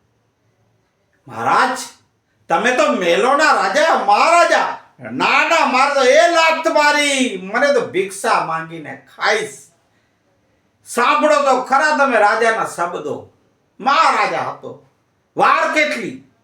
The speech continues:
આમ થોડીક વારમાં બધું મૂકી દીધું, લાત મારીને મૂકી દીધું. <laughs> તે તો મુકાઈ દે કઈ? ના, ના, સવાલ. પછી, "કાળ રે મારણ મેં હાથ દંડા લીના."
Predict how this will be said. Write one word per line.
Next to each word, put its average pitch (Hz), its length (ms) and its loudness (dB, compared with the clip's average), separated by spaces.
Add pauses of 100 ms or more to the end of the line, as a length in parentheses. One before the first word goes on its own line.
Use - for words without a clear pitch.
(760)
આમ 175 380 -2
થોડીક - 520 0
વારમાં 226 560 2
બધું 160 460 -8 (1900)
મૂકી 160 300 -12
દીધું, 127 340 -14
લાત 247 400 -2
મારીને 160 460 -2
મૂકી 127 340 -16
દીધું. 117 500 -16 (360)
<laughs> - 420 0
તે 226 160 0
તો 208 80 -4
મુકાઈ 269 360 -2
દે 262 120 -4
કઈ? 247 340 -6
ના, 117 120 -18
ના, - 200 -20 (100)
સવાલ. 143 360 -10 (840)
પછી, 294 500 -2 (1160)
"કાળ 254 540 2
રે 226 220 4
મારણ 202 600 0
મેં 185 160 -4
હાથ 170 340 -2
દંડા 156 580 -2
લીના." 113 240 -12